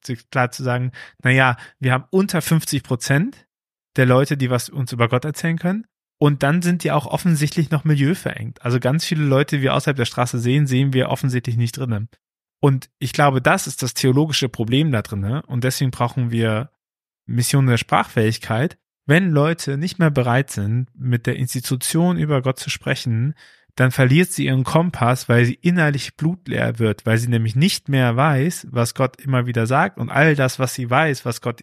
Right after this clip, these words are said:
ihr eigentlich immer wieder sagt, weiß sie halt nur durch eine starke Milieubrille. So, und ich glaube, das ist so der, der Punkt, warum ich mich stark mache für eine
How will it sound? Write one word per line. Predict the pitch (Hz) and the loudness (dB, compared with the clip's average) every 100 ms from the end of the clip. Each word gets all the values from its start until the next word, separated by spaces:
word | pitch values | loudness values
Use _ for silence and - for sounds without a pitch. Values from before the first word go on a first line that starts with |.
| - | -10
ihr | 123 | -6
eigentlich | 117 117 120 | -4 -6 -8
immer | 123 117 110 | -6 -4 -2
wieder | 110 107 | -2 -2
sagt, | 110 110 - _ _ _ | 0 -2 -4 _ _ _
weiß | - 135 - | 2 2 2
sie | 127 | 0
halt | 123 120 | 0 0
nur | 135 156 165 | 2 4 4
durch | 147 123 | 2 0
eine | 127 | 0
starke | - - 135 139 156 156 | -2 -2 0 0 0 0
Milieubrille. | 139 135 127 131 147 - 98 107 120 _ _ _ _ _ _ | 2 4 4 4 2 -8 -16 -16 -20 _ _ _ _ _ _
So, | - 110 | -8 -8
und | - 120 | -6 -10
ich | - - | -10 -2
glaube, | 135 127 | 0 2
das | 143 - | 0 -2
ist | 143 | -6
so | - 135 | -4 0
der, | 123 120 120 - _ _ _ _ _ _ | 2 2 -2 -6 _ _ _ _ _ _
der | 143 139 | 0 0
Punkt, | - 160 156 | 2 0 2
warum | 139 135 135 | 0 -2 -4
ich | 165 | -4
mich | 156 - | -2 -2
stark | 151 147 - | 2 2 2
mache | 139 131 135 | -2 -2 -4
für | - 127 | -4 -4
eine | 120 127 123 123 123 | -2 -2 0 -2 -4